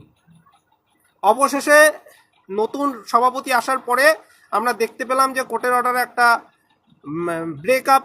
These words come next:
লিস্ট প্রকাশ করা হলো, যেখানে যারা যারা চাকরি করছে তাদের নাম এবং সমস্ত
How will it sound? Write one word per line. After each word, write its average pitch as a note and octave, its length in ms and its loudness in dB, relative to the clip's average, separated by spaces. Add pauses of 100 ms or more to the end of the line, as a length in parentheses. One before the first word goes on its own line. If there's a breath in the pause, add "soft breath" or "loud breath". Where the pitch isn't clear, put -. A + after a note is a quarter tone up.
লিস্ট A3+ 420 -8 (180)
প্রকাশ A#3 240 0 (100)
করা A#3 200 4
হলো, A#3 220 -2
যেখানে A3 400 -4
যারা G#3 200 2
যারা A3 140 -4
চাকরি G#3+ 360 -4
করছে G#3+ 380 -4 (460 soft breath)
তাদের A#3+ 260 4 (180)
নাম A3+ 160 6 (180)
এবং A3 140 -4 (300)
সমস্ত A3 220 -6